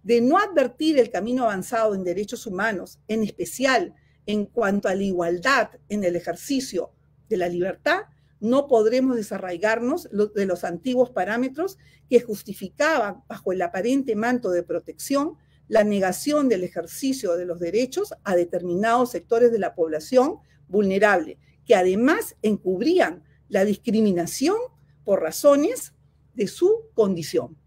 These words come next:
Dicho esto, quiero decirles que felicito y agradezco a Mario por haber, me-, por haber desarrollado en su libro el tema de la capacidad jurídica y todo su comentario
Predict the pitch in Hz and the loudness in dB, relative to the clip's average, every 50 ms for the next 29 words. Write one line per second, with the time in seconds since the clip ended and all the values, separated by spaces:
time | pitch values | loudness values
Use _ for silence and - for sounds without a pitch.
0 | _ _ _ _ _ _ _ _ _ _ _ _ _ _ _ _ _ _ _ - | _ _ _ _ _ _ _ _ _ _ _ _ _ _ _ _ _ _ _ -12
1 | 208 196 311 294 302 - 254 254 339 330 - - - 311 311 - 262 254 254 247 | -10 -8 -6 -4 0 2 2 2 2 0 -6 -8 -10 -10 -8 -8 -4 0 2 2
2 | 220 220 214 - 254 240 233 247 277 339 349 - _ _ _ _ _ - - 226 | 2 2 0 -2 -4 -4 -2 -2 -4 -4 -6 -10 _ _ _ _ _ -2 0 0
3 | 214 226 233 202 190 175 185 - - - 302 311 311 - - - - - _ _ | 2 4 4 2 2 0 -4 -6 -6 -2 -2 -2 -2 -2 -6 -10 -10 -12 _ _
4 | _ _ - 196 226 196 190 185 175 170 190 247 311 359 339 - - _ - 165 | _ _ 2 4 4 4 4 0 0 0 2 4 4 4 4 2 0 _ -6 -6
5 | 156 180 196 202 202 202 196 220 262 - - - _ _ _ _ _ _ _ _ | -4 -4 -2 -2 -2 -2 -2 -4 -6 -8 -10 -14 _ _ _ _ _ _ _ _
6 | _ _ - 202 202 - - - 190 185 185 214 240 262 320 370 - _ _ _ | _ _ 0 2 2 2 2 0 2 4 6 6 6 4 4 0 -8 _ _ _
7 | _ _ - - 233 247 247 _ - 226 208 196 185 180 190 220 247 269 285 285 | _ _ -8 -6 -6 -6 -6 _ -8 -4 0 2 2 4 8 10 10 10 8 6
8 | 247 214 233 - 214 156 - 170 190 220 262 269 277 247 185 175 170 175 - - | 0 -6 -6 -6 -6 -4 -4 -2 0 2 2 4 4 2 2 2 0 -2 -4 -6
9 | 180 180 208 240 247 254 262 302 381 - - - 190 180 - 233 220 220 208 202 | -8 -6 -4 -4 -4 -4 -2 -4 -6 -6 -4 -6 -6 -2 0 0 2 2 2 -2
10 | 202 190 170 170 - - - 131 - - - 196 202 - - 202 202 240 254 240 | -2 -2 -2 -4 -6 -10 -12 -12 -14 -10 -10 -10 -10 -8 -10 -8 -6 -4 -4 -4
11 | 233 226 - - 233 254 302 - _ _ _ _ _ _ _ - 180 175 - _ | -4 -6 -4 -2 -2 -2 -2 -4 _ _ _ _ _ _ _ -10 -10 -10 -8 _
12 | - 294 311 339 359 349 349 - - - 202 190 175 175 175 175 240 226 233 240 | 2 4 4 4 4 2 0 -2 -2 0 0 0 0 -2 -2 2 2 4 4 2
13 | 240 254 269 349 494 | 2 0 -4 -4 -4